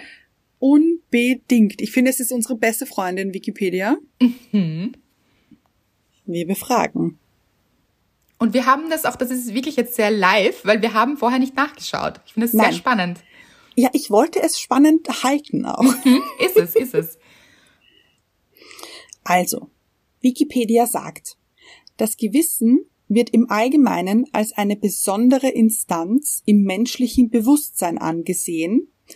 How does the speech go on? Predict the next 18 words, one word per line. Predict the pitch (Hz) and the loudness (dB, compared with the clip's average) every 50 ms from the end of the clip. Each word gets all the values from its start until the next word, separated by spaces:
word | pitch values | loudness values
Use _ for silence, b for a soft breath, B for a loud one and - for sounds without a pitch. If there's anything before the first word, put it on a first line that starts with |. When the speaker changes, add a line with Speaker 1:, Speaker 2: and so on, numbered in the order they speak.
| B B | B B
Speaker 1:
das | B 214 214 - | B -2 -2 -2
bestimmt, | - - 208 - - - - 226 226 254 330 427 - - - _ _ _ | -2 -2 -4 -2 -4 -4 0 2 4 4 4 2 0 -10 -20 _ _ _
wie | - 214 214 | 0 2 2
man | 208 202 214 214 - | 2 2 0 0 2
urteilen | 262 285 330 330 - - 208 190 180 180 185 180 | 2 2 0 0 -2 -4 -2 -2 -2 -4 -6 -6
soll | - - 170 165 170 180 226 330 - _ _ b b b b b b b b | -4 -4 -4 -2 -2 0 -2 -2 -2 _ _ b b b b b b b b
und | - 220 214 220 | 0 0 2 2
die | 233 - - | -2 -4 -4
anzeigt, | 175 180 208 254 254 - - 233 233 254 302 294 - - - - | -4 0 0 0 0 0 -2 -2 -2 -2 -4 -4 -8 -12 -6 -6
ob | 220 220 - | -4 -4 -4
eine | 196 190 190 196 180 - - | -6 -4 -4 -6 -8 -6 -4
Handlungsweise | 202 220 254 269 269 - 277 277 269 - - 175 190 180 175 170 170 170 180 190 214 247 320 311 _ _ | -2 2 2 2 2 2 0 -2 -2 -4 -4 -4 -4 -2 -2 -2 -4 -4 -2 -2 0 0 -2 -4 _ _
mit | - 240 220 - | -4 -4 -2 0
demjenigen | 226 220 254 277 294 269 - 208 196 202 196 - 208 196 | 0 2 4 4 4 4 2 -2 -2 -2 -4 -4 -4 -2
übereinstimmt, | - 196 - - - 143 160 175 185 - - - 196 208 247 294 - - - _ _ _ | -2 -2 -2 -2 -4 -2 -2 -4 -4 -6 -4 -2 0 2 2 0 -2 -6 -20 _ _ _
beziehungsweise | - 220 214 - - 233 233 220 - 208 202 214 | -6 -6 -4 -2 -2 -2 -2 0 -2 -4 -2 0
nicht | 208 214 220 254 320 311 - - | 2 4 6 6 6 4 0 -4
übereinstimmt, | - 208 175 208 - 175 170 175 180 - - - 185 196 233 302 - - - - | -4 -2 -2 -2 -4 -2 -4 -4 -6 -8 -6 -4 -2 0 0 0 0 -4 -18 -20